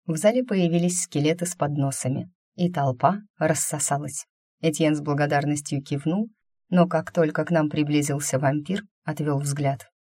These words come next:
Похоже, Этьен понял, что мое сердце тянется к Шандору, несмотря ни на что. И все же сейчас у нас были дела поважнее. Постояльцы занялись ужином, а мы принялись обходить их.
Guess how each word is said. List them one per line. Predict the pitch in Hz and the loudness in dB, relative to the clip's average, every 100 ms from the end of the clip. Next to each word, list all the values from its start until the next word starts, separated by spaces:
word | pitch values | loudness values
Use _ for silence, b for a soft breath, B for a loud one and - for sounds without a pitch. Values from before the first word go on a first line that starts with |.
| _ - | _ -2
Похоже, | 160 165 156 147 | 2 2 2 0
Этьен | 143 151 143 | 0 0 0
понял, | 147 175 165 143 | 2 2 2 0
что | - 147 | -2 -2
мое | 143 139 | 0 -2
сердце | 127 - 180 180 139 - b _ | -2 -2 -2 -2 -8 -8 b _
тянется | - 143 139 - 147 | 0 2 2 0 -6
к | - | -4
Шандору, | - 151 143 139 147 147 _ _ _ | -2 0 0 -2 -4 -8 _ _ _
несмотря | 165 160 - 139 135 139 | 0 0 2 2 4 2
ни | 180 156 | 2 2
на | 143 | -2
что. | - - 135 120 _ _ - | -4 -2 -4 -6 _ _ -4
И | 160 | -2
все | - 269 | 2 0
же | 269 254 | 2 -2
сейчас | - 190 - 240 247 | -2 -2 -2 -2 0
у | 208 | 0
нас | 196 202 | 0 0
были | 175 185 180 160 | 0 2 2 2
дела | 147 143 147 - _ - | 0 -2 -4 -8 _ -2
поважнее. | 160 143 131 147 151 139 - _ _ - | 2 2 2 0 0 -2 -6 _ _ -6
Постояльцы | 135 - 156 143 143 151 | -2 2 2 2 0 -2
занялись | 156 151 139 135 - | 2 4 4 0 -4
ужином, | 160 147 147 170 208 208 B _ | -8 -4 0 0 -2 -4 B _
а | 151 147 | 0 2
мы | 175 285 | 4 4
принялись | 254 247 180 165 196 | 4 4 4 2 0
обходить | 208 - 180 147 123 120 | -4 0 0 0 -2 -4
их. | 117 | -6